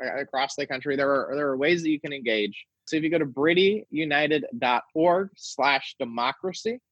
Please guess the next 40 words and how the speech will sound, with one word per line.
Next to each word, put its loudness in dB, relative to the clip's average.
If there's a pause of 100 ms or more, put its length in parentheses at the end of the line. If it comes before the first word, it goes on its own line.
(160)
there 0
you'll 2
see 0
our 0
full 0
report, 0 (160)
uh, -10
on -2
the 0
issue -2
of -6
voting -2 (100)
access, -4 (400)
uh, 2
based 0
upon -2
our 0 (100)
four 0
pillars. -4 (200)
Those 0
four 0
pillars -2
being 0 (200)
vote 0
by 2
mail, 2
early 4
voting 4
and -6
same-day -4
registration, 2 (300)
the 2 (120)
disenfranchisement 0 (140)
of -4
voting 0
rights -4
for 0
those -4
who've -6
been -2